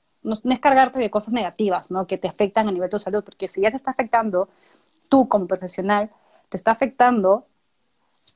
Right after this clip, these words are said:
uno, busca ayuda, y dos, si ya no puedes llevar el caso de la persona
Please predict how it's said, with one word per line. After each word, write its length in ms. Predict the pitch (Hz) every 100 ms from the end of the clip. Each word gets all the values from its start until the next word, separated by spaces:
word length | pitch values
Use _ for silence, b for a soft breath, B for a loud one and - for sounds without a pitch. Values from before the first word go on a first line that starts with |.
| _ _
uno, 300 | 269 269 185
busca 240 | 202 185
ayuda, 400 | 254 269 233 220 -
y 120 | 220
dos, 260 | 214 233 220
si 120 | 180
ya 100 | 208
no 160 | 277
puedes 260 | - 285 285
llevar 220 | 220 208
el 160 | 226 220
caso 320 | 214 214 240
de 100 | 220
la 120 | 180
persona 720 | 175 165 - 202 190 180 247